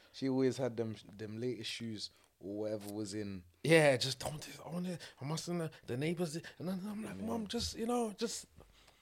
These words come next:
Speaker 2: you know,
Speaker 1: Yeah,
Speaker 2: so
Speaker 1: I
Speaker 2: that's why I
Speaker 1: remember.
Speaker 2: say, just, just, I kind of kick back and just don't care so much what people think, man.
Speaker 1: Mm.
Speaker 2: Do what you need to do, you know, and especially when it speaks to you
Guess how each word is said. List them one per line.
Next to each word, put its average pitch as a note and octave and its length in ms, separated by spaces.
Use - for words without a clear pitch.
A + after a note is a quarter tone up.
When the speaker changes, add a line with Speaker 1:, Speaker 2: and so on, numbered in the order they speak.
Speaker 2:
you G2+ 80
know, B2+ 140
Speaker 1:
Yeah, D3+ 60
Speaker 2:
so D#3+ 140
Speaker 1:
I C#3+ 80
Speaker 2:
that's C3+ 220
why D#3+ 60
I C#3 40
Speaker 1:
remember. C3+ 100
Speaker 2:
say, B2+ 160
just, C#3+ 360
just, - 380
I G#2 120
kind B2 300
of G#2 120
kick - 100
back G2+ 240
and E2+ 140
just - 320
don't G2+ 200
care A#2+ 180
so - 140
much F2+ 260
what F2 100
people D#2+ 280
think, C#2+ 340
man. - 120
Speaker 1:
Mm. G2+ 280
Speaker 2:
Do F2+ 120
what D#2 100
you E2 60
need E2+ 180
to E2 100
do, D#2 160
you - 800
know, D#2+ 100
and E2 120
especially - 420
when G2+ 120
it F2+ 80
speaks - 400
to - 160
you A2 140